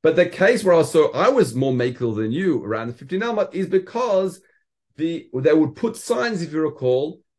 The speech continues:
earlier within the real perimeter. W-, I mean, re-, real limit of the tchum, and that was in case people, 'cause people sometimes aren't so aware of signs, and they might take a few steps out. And what Reb Shimon says,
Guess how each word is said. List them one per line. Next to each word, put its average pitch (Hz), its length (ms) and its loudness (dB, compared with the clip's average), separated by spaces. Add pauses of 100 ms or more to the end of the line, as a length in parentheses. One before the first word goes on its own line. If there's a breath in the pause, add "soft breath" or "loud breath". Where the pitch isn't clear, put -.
(600)
earlier 233 440 6
within 180 680 -6
the 190 100 4
real 214 400 -2
perimeter. 233 540 -10 (200)
W-, 127 320 -8
I - 40 -4
mean, 147 260 -4
re-, 127 220 -2
real 156 400 0
limit 233 280 -4
of 120 120 -8
the 113 100 -6
tchum, 104 400 -8
and 143 100 -2
that 185 120 -2
was 165 120 0
in 170 120 -2
case 190 200 0
people, 160 400 -4 (140)
'cause 143 140 -6
people 151 180 -6
sometimes 139 280 -6
aren't 127 300 -4
so 107 300 -2
aware 127 260 0
of 107 120 -2
signs, 151 340 -6
and 147 100 -8
they 156 60 -4
might 170 180 -4
take 160 140 -10
a 139 60 -8
few 139 160 -10
steps - 280 -2
out. 185 320 2 (360 soft breath)
And 147 360 0
what 120 260 0
Reb 127 120 0
Shimon 175 300 -4
says, 190 440 -2